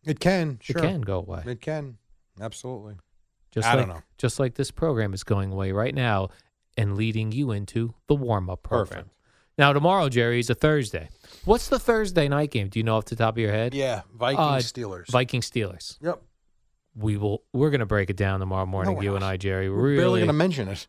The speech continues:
Speaker 2: we'll really break down offense, defense, every, uh, position player.
Speaker 1: Knicks and Nets play again tonight. Maybe
Speaker 2: Uh,
Speaker 1: Buck will be hired by tomorrow morning.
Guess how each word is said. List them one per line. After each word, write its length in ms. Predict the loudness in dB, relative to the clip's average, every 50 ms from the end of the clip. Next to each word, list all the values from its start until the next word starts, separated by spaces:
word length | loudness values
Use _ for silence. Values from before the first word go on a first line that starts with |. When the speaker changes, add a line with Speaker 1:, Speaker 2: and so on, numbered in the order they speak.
| _ _
Speaker 2:
we'll 160 | 0 0 2 4
really 280 | 4 4 2 2 2
break 260 | 2 2 2 2 2
down 280 | 2 2 4 4 4 4
offense, 600 | 4 4 2 2 2 2 2 2 0 -2 -6 -12
defense, 640 | -8 -4 -4 -4 -2 0 0 2 2 0 -2 -2 -2 -4 -4 -2 -2 -2
every, 560 | -2 -2 0 0 0 0 0 0 -2 -2 0 0
uh, 540 | 0 2 2 0 0 0 -2 -2 -4 -6 -4
position 460 | -2 -2 -2 0 -2 -2 -2 -4 -4
player. 380 | -2 0 0 0 0 -2 -4 -6 -10 _ _ _
Speaker 1:
Knicks 220 | -4 -4 -2 -2 0
and 60 | 0
Nets 160 | 0 0 -2 -4
play 200 | -4 -6 -4 -4
again 160 | -6 -10 -12
tonight. 200 | -14 -16 -18 -16 -6 -2
Maybe 200 | 0 0 2 2
Speaker 2:
Uh, 40 | 4
Speaker 1:
Buck 200 | 4 4 4 2
will 60 | 0
be 120 | 0 0
hired 240 | 0 0 0 -2 -4
by 100 | -6 -8
tomorrow 240 | -8 -8 -8 -8 -8
morning. 260 | -8 -8 -10 -12 -16